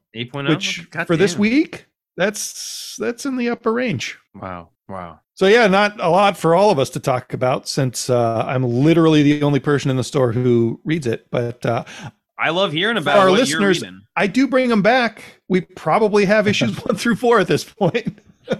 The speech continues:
Speaker 1: Yeah, and it's Vault. And
Speaker 2: somebody should read it. It's great.
Speaker 1: we'll be getting a paperback, and it's gonna be something that Django will, we'll order a lot of the paperback, 'cause while we don't get many of these issues when there is a book that Django or Roman is, like, the only one reading and they love it,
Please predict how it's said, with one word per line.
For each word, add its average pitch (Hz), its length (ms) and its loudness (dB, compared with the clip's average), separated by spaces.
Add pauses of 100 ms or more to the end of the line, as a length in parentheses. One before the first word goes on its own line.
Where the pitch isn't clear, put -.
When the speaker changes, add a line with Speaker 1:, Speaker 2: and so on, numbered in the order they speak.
(200)
Speaker 1:
Yeah, 170 320 -4
and 135 140 -2
it's 123 120 -4
Vault. 123 440 -4
And 113 100 -4
Speaker 2:
somebody 247 220 -4
should 226 220 -10
read 277 160 -6
it. 185 80 -10
It's - 120 -4
great. 185 400 0
Speaker 1:
we'll 143 220 -4
be 160 120 -4
getting 160 140 -4
a 127 60 -10
paperback, 135 480 -4
and 120 80 -6
it's 117 140 -6
gonna 120 100 -6
be 113 80 -4
something 107 280 -8
that 95 120 -8
Django 92 320 -8
will, 87 300 -6 (220)
we'll 143 160 -4
order 151 240 0
a 135 40 0
lot 120 180 0
of 101 80 -10
the 117 60 -10
paperback, 87 380 -8
'cause 87 340 -12
while 107 240 -8
we 104 100 -4
don't 107 160 -4
get 107 160 -10
many 113 220 -6
of 98 60 -6
these 101 180 -6
issues 107 380 -6
when 101 160 -8
there 95 160 -4
is 92 100 -8
a 85 60 -8
book 90 260 -8
that 82 140 -10
Django 85 420 -10
or 85 160 -10
Roman 87 340 -8
is, 90 140 -12
like, 90 140 -12
the 98 80 -12
only 95 100 -8
one 92 120 -8
reading 95 440 -10
and 101 140 -8
they 90 80 -6
love 92 300 -6
it, 90 180 -12